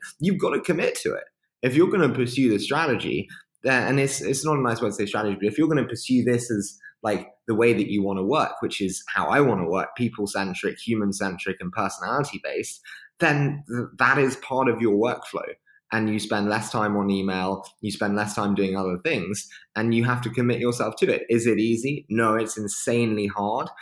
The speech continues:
I spend forty-five minutes every night D Ming every new single follower on Twitter, thanking them for following me.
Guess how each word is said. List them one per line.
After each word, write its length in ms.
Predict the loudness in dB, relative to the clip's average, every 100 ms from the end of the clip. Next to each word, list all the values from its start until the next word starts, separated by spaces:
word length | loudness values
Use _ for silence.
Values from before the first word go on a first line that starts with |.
| -18 -6
I 80 | -4
spend 460 | 0 0 2 -2 -6 -18 _ -20 -20 -6
forty-five 640 | 0 2 2 0 0 2
minutes 260 | 0 -2 -2 -4
every 320 | -2 -2 0
night 420 | 0 -2 -2 -6 -12 -20 _ -18 -16 -2
D 220 | 2 4 4
Ming 320 | 2 0 0
every 300 | -2 0 0
new 180 | 0 -2
single 340 | -2 -2 0 0
follower 400 | 2 2 4 2
on 120 | 0
Twitter, 440 | -2 -4 -4 -8 -10 -20 _
thanking 320 | -2 -2 -2 -2
them 140 | -2
for 100 | -4
following 480 | -2 2 2 2 2
me. 320 | 2 2 0